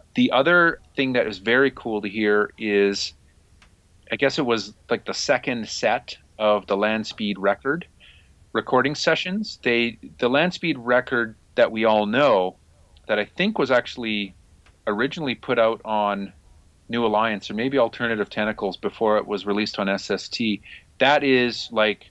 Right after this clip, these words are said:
the fastest of the fastest Husker Du live sets. The one that's in the box set is kind of a slower, more melodic set, and it's kind of like the sister album to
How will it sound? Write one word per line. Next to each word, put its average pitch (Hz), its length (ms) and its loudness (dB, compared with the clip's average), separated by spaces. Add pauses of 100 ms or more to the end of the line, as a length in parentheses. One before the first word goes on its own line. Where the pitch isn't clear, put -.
(420)
the 110 100 -2
fastest 131 600 -2
of 104 100 -2
the 104 80 -4
fastest 107 720 -4 (560)
Husker 120 300 -4
Du 104 240 0
live 95 500 0 (300)
sets. - 540 -4 (760)
The 117 100 2
one 127 200 -2
that's 135 220 -2
in 120 60 -6
the 107 60 -2
box 120 420 0
set - 100 -20 (180)
is - 160 -10
kind 110 260 -2
of 101 300 -4 (280)
a 110 260 -2
slower, 131 840 0
more 107 260 0
melodic 98 540 0
set, - 440 -2 (180)
and 107 100 -4
it's 98 140 -6
kind 127 200 -2
of 110 100 -2
like 107 320 -2
the 98 100 0
sister 135 640 0 (360)
album 127 520 0
to 107 420 -4